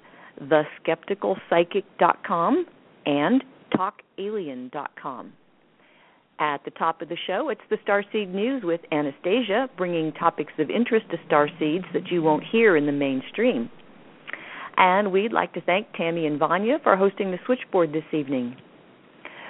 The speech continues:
We have an online Starseed community at starseed hotline dot N I N G dot com, and we always like to thank Tammy for her special dedication to the forum. And you can download our show podcasts on iTunes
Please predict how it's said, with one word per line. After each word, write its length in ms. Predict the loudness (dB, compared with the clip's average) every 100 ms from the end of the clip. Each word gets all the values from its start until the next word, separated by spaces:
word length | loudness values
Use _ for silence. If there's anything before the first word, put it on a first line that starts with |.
| 0
We 120 | 6
have 120 | 6 6
an 100 | 6
online 380 | 6 4 0 -2 2
Starseed 480 | 2 2 -4 -6 -6
community 480 | -4 -4 -4 -4 -2
at 220 | 0 0 -4 -2
starseed 440 | 0 0 0 -4 2
hotline 560 | 4 4 2 0 0 2
dot 240 | 4 4 2
N 280 | 0 2 2 2
I 300 | 2 2 -2 0
N 300 | 2 4 2
G 180 | 0 2
dot 240 | 2 2 0
com, 440 | 2 2 2 0 -4 -16 -16 -8 0
and 300 | 2 2 4
we 100 | 2
always 280 | 4 2 2
like 160 | 0
to 80 | 0
thank 240 | 0 0 -2
Tammy 340 | -2 0 2 0 4
for 180 | 6 6
her 220 | 2 -2 -2
special 320 | -4 -2 0
dedication 680 | 4 2 2 -2 -4 -4 -4
to 80 | 0
the 100 | 0 0
forum. 420 | 2 4 4 2 -2 -20 -20 -20 -18 -16 -2 4
And 120 | 4
you 120 | 4
can 160 | 4 6
download 400 | 4 6 4 2
our 160 | 0 -2
show 160 | 0 -2
podcasts 640 | 2 2 0 0 -2 0
on 140 | -2 0
iTunes 560 | 2 0 0 -4 -2 -2